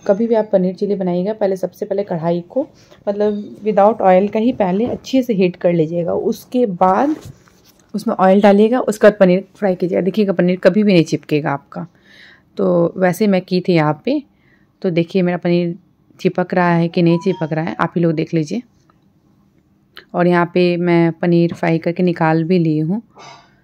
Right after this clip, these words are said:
ये चिमनी ऑफ था तो मैं चिमनी on की फिर उस, जब पनीर फ्राई करे तो ऑफ ही था उस टाइम।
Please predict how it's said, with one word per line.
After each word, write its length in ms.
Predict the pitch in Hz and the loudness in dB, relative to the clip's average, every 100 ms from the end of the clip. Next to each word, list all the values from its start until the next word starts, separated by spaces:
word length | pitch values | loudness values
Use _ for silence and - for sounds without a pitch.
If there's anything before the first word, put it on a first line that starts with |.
| _ _ _ _ - | _ _ _ _ -12
ये 80 | |
चिमनी 600 | 175 185 170 170 175 175 - _ _ | -4 0 2 2 2 -2 -6 _ _
ऑफ 280 | 175 170 170 | 0 0 -2
था 400 | - 156 156 156 - _ - | -6 -6 -6 -10 -16 _ -10
तो 140 | 175 | -6
मैं 140 | 165 165 | -4 -4
चिमनी 360 | - 165 170 | -4 -4 -2
on 320 | 165 160 160 | -2 -4 -4
की 180 | 165 170 | -6 -10
फिर 320 | 156 - 202 - _ _ _ _ _ - | -12 -12 -12 -14 _ _ _ _ _ -16
उस, 200 | 170 - | -16 -12
जब 180 | 180 175 | -8 -4
पनीर 200 | 165 170 | -2 -2
फ्राई 220 | 165 165 | 0 -2
करे 140 | 165 170 | -2 -4
तो 260 | 165 160 - | -4 -10 -4
ऑफ 220 | 156 160 | -4 -4
ही 120 | 185 175 | -8 -8
था 160 | 160 | -8
उस 320 | 151 151 - | -8 -10 -14
टाइम। 280 | - 170 175 | -14 -12 -12